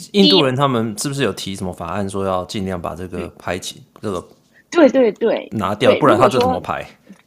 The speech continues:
Speaker 1: 他排七年、
Speaker 2: 对，他排
Speaker 1: 十年怎么排？
Speaker 2: 对，所以就是说，如果说，嗯，要，嗯，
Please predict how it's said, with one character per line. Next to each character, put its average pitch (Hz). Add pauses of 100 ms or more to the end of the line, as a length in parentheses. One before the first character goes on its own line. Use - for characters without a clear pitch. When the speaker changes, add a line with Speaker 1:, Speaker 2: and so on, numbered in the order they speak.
Speaker 1:
他 135
排 113
七 170
年、 196
Speaker 2:
对， -
他 -
排 -
Speaker 1:
十 202
年 190
怎 -
么 185
排？ - (1000)
Speaker 2:
对， 196
所 269
以 269
就 285
是 269
说， 233
如 214
果 220
说， 202 (120)
嗯， 135 (320)
要， 269 (500)
嗯， 151